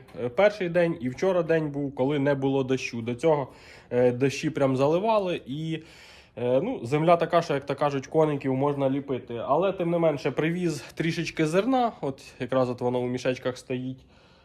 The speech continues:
Е, по вісім гривень виходить овес і по дев'ять гривень, е, пшеницю, але це ще, е, минулорічний урожай. Сп-, е, спілкувався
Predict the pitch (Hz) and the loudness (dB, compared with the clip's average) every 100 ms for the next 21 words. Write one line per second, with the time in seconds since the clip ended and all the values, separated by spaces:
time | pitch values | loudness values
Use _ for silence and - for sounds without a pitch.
0 | - 120 131 131 131 131 127 131 131 127 | -6 2 4 6 6 4 4 2 -2 -6
1 | - - 185 180 165 123 - 139 170 165 | -16 0 6 8 8 4 -6 -4 -4 -2
2 | 160 139 165 160 147 143 135 - 135 143 | -2 2 2 2 2 -2 -4 -6 -6 -2
3 | 143 139 143 - 156 170 233 233 - 147 | -2 0 -2 -2 -2 2 2 0 -8 -10
4 | 180 185 135 127 175 170 156 - 113 120 | -8 -2 0 4 6 6 2 -4 -10 -6
5 | 131 160 160 151 143 - 123 123 - 151 | 0 0 2 -2 -6 -2 0 0 0 0
6 | 180 214 165 113 127 170 165 147 156 151 | 2 0 -2 0 2 0 0 2 2 0
7 | - 139 139 - _ _ _ _ _ - | 0 0 0 -10 _ _ _ _ _ -18
8 | 117 120 120 123 143 151 151 147 151 - | -6 -2 2 4 4 4 4 2 0 -6
9 | 143 113 135 143 131 107 104 - _ - | -6 -4 -2 0 0 -2 -6 -14 _ -12
10 | 117 117 117 - 151 151 175 175 160 156 | -6 -4 -6 -4 -6 0 2 2 0 -4